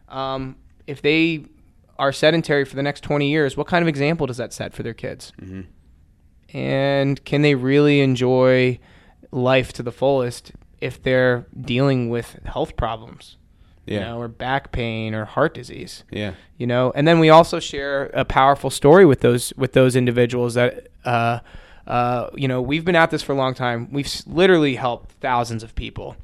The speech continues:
Speaker 1: And we see a, a scenario happen that is tough where people, uh, talk about not having the time to exercise or the time to eat right.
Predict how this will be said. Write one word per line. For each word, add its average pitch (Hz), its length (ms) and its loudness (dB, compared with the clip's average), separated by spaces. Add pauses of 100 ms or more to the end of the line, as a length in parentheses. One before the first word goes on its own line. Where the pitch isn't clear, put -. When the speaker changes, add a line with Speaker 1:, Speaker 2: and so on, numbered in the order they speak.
(320)
Speaker 1:
And 143 140 0
we 156 80 4
see 190 440 0
a, 147 140 0 (160)
a 135 80 -8
scenario 143 580 0
happen 131 460 0
that 117 260 -6 (200)
is 127 240 -6
tough 151 420 2
where 127 300 -2 (380)
people, 151 600 2 (220)
uh, 123 320 -2
talk 143 380 0
about 135 500 2 (220)
not 135 300 0
having 135 300 2
the 127 80 -2
time 127 760 0 (520)
to - 180 0
exercise 123 720 -2
or 113 60 -8
the 110 100 -10
time 131 500 2
to 131 120 -4
eat 117 220 -10
right. 117 480 -4